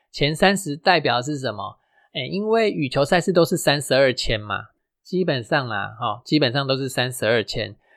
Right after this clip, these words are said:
所以你世界排名只要在前三十以内，你都有机会直接打会内赛哦。我们看李方任跟李方智是排名这个国内男双第四的，他也世界排名在第二十五位哦，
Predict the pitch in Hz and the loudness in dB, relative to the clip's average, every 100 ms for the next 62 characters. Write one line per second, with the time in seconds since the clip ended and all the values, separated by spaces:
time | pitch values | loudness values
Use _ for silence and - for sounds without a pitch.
0 | _ - 175 196 214 180 143 208 202 165 | _ 0 6 6 4 0 0 2 2 2
1 | 170 165 151 165 185 180 - 139 143 160 | -2 0 4 4 4 0 -2 -4 0 0
2 | 170 - 123 113 135 123 117 - 196 190 | 0 -4 -6 -4 -4 -4 -4 2 4 4
3 | 123 151 143 160 139 - 131 139 156 160 | 4 2 0 2 0 0 -2 0 0 0
4 | 139 123 117 110 117 104 - - _ _ | -2 0 -2 -2 -4 -4 -8 -14 _ _
5 | _ _ - 135 147 214 196 139 170 185 | _ _ -4 -4 0 0 0 2 2 2
6 | 190 180 165 120 151 156 147 160 123 120 | 2 2 0 0 -2 -2 -2 -2 0 -2
7 | 123 120 135 _ - 143 127 123 135 147 | -2 -6 -10 _ -4 -2 0 0 0 2
8 | 127 127 131 131 - - - 123 98 104 | 0 -2 -4 -4 -4 -4 -2 -2 0 0
9 | 143 147 113 101 _ _ _ - 175 156 | 2 4 4 0 _ _ _ 0 4 4
10 | 143 123 127 131 147 160 127 - 110 107 | 2 2 2 2 2 0 0 -2 -6 -2
11 | 101 104 | -2 -2